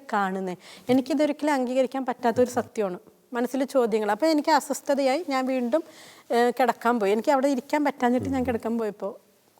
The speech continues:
Speaker 1: കട്ടിൽ കിടക്കുമ്പോൾ സൂചി കുത്തി കയറുന്ന ഒരു അനുഭവം
Speaker 2: ഉം.
Speaker 1: പറഞ്ഞു കേട്ടിട്ടേ ഉള്ളൂ, ഞാൻ അനുഭവിച്ചറിഞ്ഞ ആളാ.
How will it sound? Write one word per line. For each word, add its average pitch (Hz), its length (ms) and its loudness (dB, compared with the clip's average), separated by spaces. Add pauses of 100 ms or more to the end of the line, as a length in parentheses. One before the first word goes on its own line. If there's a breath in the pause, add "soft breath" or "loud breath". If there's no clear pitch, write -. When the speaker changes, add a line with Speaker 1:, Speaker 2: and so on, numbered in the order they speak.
(460)
Speaker 1:
കട്ടിൽ 285 340 -2
കിടക്കുമ്പോൾ 262 340 0
സൂചി 302 380 0
കുത്തി 294 340 -4
കയറുന്ന 240 400 2
ഒരു 240 160 0
അനുഭവം 185 560 -4 (200)
Speaker 2:
ഉം. 95 160 -12
Speaker 1:
പറഞ്ഞു 233 260 2
കേട്ടിട്ടേ 233 380 -2
ഉള്ളൂ, 190 360 -2
ഞാൻ 220 140 0
അനുഭവിച്ചറിഞ്ഞ 214 680 -2
ആളാ. 175 200 -6